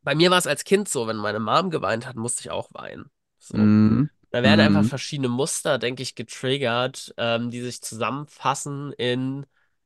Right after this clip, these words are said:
Speaker 1: wenn meine Freundin leidet, leide ich irgendwie auch. Weil
Speaker 2: Mhm.
Speaker 1: es ist mir ja
Speaker 2: Mhm.
Speaker 1: wichtig, dass es ihr gut geht. Es ist mir ja wichtig,
Speaker 2: Mhm.
Speaker 1: dass sie gute Laune hat. Und ich hab Schwierigkeiten damit, das auszuhalten, wenn's ihr schlecht geht.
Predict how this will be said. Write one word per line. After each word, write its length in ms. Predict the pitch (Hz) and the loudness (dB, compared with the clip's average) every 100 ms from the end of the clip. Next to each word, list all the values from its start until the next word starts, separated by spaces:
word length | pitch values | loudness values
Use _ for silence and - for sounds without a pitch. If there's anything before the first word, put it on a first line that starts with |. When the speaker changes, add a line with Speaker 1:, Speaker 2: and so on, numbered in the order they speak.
| _ _ _ _ _ _ _ _ | _ _ _ _ _ _ _ _
Speaker 1:
wenn 380 | 110 127 120 110 | -2 0 0 -4
meine 340 | - 71 95 92 | -10 -6 -4 -4
Freundin 460 | - 120 151 180 | -2 2 4 2
leidet, 600 | 156 92 101 127 127 127 | 2 0 2 2 0 -4
leide 280 | - 98 127 | -4 0 0
ich 180 | 131 - | 0 -4
irgendwie 460 | 104 120 113 120 - | -8 -8 -8 -10 -8
auch. 440 | 73 110 - - _ _ _ _ _ | -4 -4 -4 -20 _ _ _ _ _
Weil 440 | 107 107 117 113 | -2 4 6 8
Speaker 2:
Mhm. 40 | 110 | 6
Speaker 1:
es 160 | 117 | 2
ist 160 | - - | -12 -2
mir 100 | 110 | 2
ja 80 | 117 | 6
Speaker 2:
Mhm. 100 | 120 | 6
Speaker 1:
wichtig, 380 | 160 - 185 - | 6 -2 -4 -4
dass 180 | 143 | -6
es 160 | - - | -6 -12
ihr 100 | 92 | -12
gut 280 | 101 98 _ | -12 -14 _
geht. 220 | 92 92 | -14 -12
Es 140 | - | -12
ist 140 | 139 - | -10 -4
mir 120 | 127 | 0
ja 220 | 123 113 | 0 0
wichtig, 400 | 131 - - 131 | -2 -2 -4 -8
Speaker 2:
Mhm. 20 | |
Speaker 1:
dass 140 | 120 - | -8 -14
sie 80 | 120 | -14
gute 260 | 123 120 | -16 -6
Laune 260 | 117 151 135 | 0 2 0
hat. 120 | 113 | -4
Und 200 | - 113 | -8 -8
ich 160 | 135 - | -8 -10
hab 120 | 120 | -10
Schwierigkeiten 920 | - - 143 226 202 - - 120 123 | -12 -8 -6 -4 -4 -8 -10 -8 -8
damit, 400 | 113 107 113 156 _ _ _ _ _ _ _ _ | -10 -6 -6 -6 _ _ _ _ _ _ _ _
das 260 | 135 - - | -6 -4 2
auszuhalten, 960 | 165 233 - - 120 98 90 - 90 90 | 4 4 0 -2 -2 -4 -4 -10 -12 -10
wenn's 240 | 98 - | -10 -10
ihr 200 | 170 180 | -2 0
schlecht 500 | 190 - 143 - - | 0 -2 -4 -4 -18
geht. 360 | - - - - | -14 -8 -8 -8